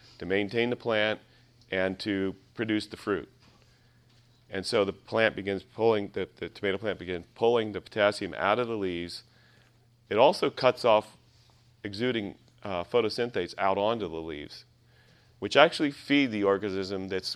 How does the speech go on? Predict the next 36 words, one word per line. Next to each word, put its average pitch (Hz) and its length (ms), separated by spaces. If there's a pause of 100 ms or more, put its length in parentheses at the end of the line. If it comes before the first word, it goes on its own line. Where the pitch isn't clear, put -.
(120)
cause-, 120 420
is 95 200
the 98 60
causal 117 400
organism 98 540
for, 90 400 (520)
um, 87 380 (120)
early 101 220
blight, 104 400 (440)
which 98 100
is 98 120
Alternaria, 95 640 (140)
um, 78 440 (480)
can't - 240
remember 80 200
the 82 60
rest 82 180
of 78 60
the 78 60
name. 76 320 (400)
It's - 120
a 101 40
leaf-dwelling 101 540
fungal 92 320
organism. 76 500 (840)
The - 80
plant 190 420
up 123 140
to 120 80
that 117 220
point 143 240
is 95 100
actually 98 240
feeding 90 440
that 80 140
organism. 90 520